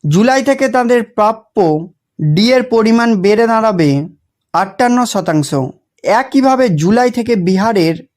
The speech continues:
রাজ্য সরকারি কর্মচারী এবং পেনশনভোগীরা আটান্ন শতাংশ হারে মহার্ঘ ভাতা পাবেন। বিহার সরকারের আধিকারিকরা জানিয়েছেন, ডিএ বৃদ্ধির ঘোষণার ফলে পাঁচ লাখের বেশি সরকারি কর্মচারী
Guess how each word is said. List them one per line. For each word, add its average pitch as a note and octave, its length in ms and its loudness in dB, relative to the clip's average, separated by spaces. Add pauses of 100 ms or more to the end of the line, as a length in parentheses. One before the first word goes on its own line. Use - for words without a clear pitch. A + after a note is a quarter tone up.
রাজ্য F#3+ 340 -2
সরকারি G#3+ 420 -2
কর্মচারী A3+ 640 0
এবং F#3+ 280 2 (500)
পেনশনভোগীরা A3+ 800 0 (100)
আটান্ন A#3 500 0
শতাংশ G#3+ 440 -4
হারে G3+ 320 0
মহার্ঘ G3 380 2
ভাতা F#3+ 300 -2
পাবেন। C#3+ 340 0 (420)
বিহার A3 400 2
সরকারের B3+ 560 0 (340)
আধিকারিকরা A3+ 760 0
জানিয়েছেন, F#3+ 680 0 (600)
ডিএ G3+ 320 2
বৃদ্ধির A3+ 420 -2
ঘোষণার G#3 500 -2
ফলে G#3+ 200 -2 (120)
পাঁচ G#3+ 280 -2
লাখের G#3 400 0
বেশি F#3 380 -2
সরকারি G3 460 -2
কর্মচারী G#3+ 640 0